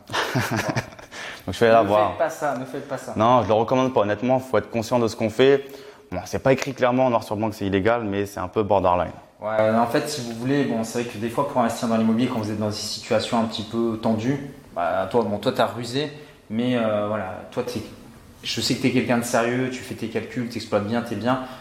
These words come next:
Speaker 1: mais ne faites pas attention, ne, comment dire, n'allez pas acheter plein de biens immobiliers si aujourd'hui vous êtes, euh, débutant en utilisant
Speaker 2: Mm.
Speaker 1: ce type de stratégie, parce que vous pourrez, euh, bah, l'immobilier, imaginez que vous ayez des impayés sur des loyers, vous pouvez très vite vous retrouver dans une situation difficile.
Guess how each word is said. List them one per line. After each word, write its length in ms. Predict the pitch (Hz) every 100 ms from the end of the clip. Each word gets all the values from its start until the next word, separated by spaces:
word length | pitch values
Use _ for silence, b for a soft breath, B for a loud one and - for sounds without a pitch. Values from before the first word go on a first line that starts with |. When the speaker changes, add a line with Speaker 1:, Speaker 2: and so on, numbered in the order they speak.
| -
Speaker 1:
mais 120 | 104 113
ne 100 | 117
faites 180 | 127
pas 100 | - 127
attention, 340 | 127 117 - 120
ne, 600 | 113 120 117 113 110 107
comment 160 | 113 113
dire, 140 | 110 - B B B -
n'allez 220 | 113 123
pas 140 | 147
acheter 320 | 135 127 - 143
plein 180 | 143 127
de 60 |
biens 140 | 127 123
immobiliers 360 | 120 113 139
si 220 | 139 -
aujourd'hui 320 | 113 110 113 135
vous 180 | 117
êtes, 160 | 113 117 117
euh, 160 | 110
débutant 460 | 110 120 117 110 139
en 160 | 131
utilisant 300 | 113 - 98
Speaker 2:
Mm. 40 | 87
Speaker 1:
ce 120 | -
type 220 | 104 113
de 60 | 113
stratégie, 440 | - 113 120 139
parce 160 | 143 -
que 100 | 117
vous 100 | 110
pourrez, 480 | - 110 120 135 131
euh, 220 | 113 107
bah, 100 | - 117
l'immobilier, 580 | 120 120 123 151 151
imaginez 340 | 123 113 113 127
que 40 |
vous 120 | 113 110
ayez 160 | 113
des 200 | 110 113
impayés 320 | 120 123 117
sur 160 | 120 113
des 80 | 107
loyers, 240 | 113 120
vous 440 | 139 - - - -
pouvez 200 | 120 123
très 200 | - 151
vite 140 | 165
vous 100 | 135
retrouver 280 | 123 120 143
dans 100 | 135
une 140 | 120 113
situation 500 | 120 - 120 - 139
difficile. 560 | 123 135 143 - 117